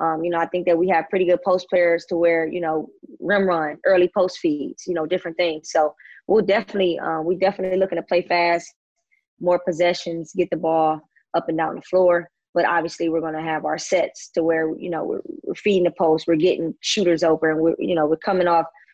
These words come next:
we're, we're ball screening, we, you know, different things. So, um, but yeah, I'm, I'm, I'm more so, you know,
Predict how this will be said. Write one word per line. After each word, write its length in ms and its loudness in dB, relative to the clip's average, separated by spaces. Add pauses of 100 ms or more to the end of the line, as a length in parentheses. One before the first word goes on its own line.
(160)
we're, 220 2
we're 320 0 (140)
ball 260 0
screening, 420 0
we, 140 0
you 120 -6
know, 120 -2
different 340 -4
things. 380 -4
So, 320 0 (460)
um, 200 -2
but 100 4
yeah, 200 4
I'm, 200 -2
I'm, 360 -4
I'm 160 -2
more 160 2
so, 320 0 (180)
you 140 -2
know, 240 -6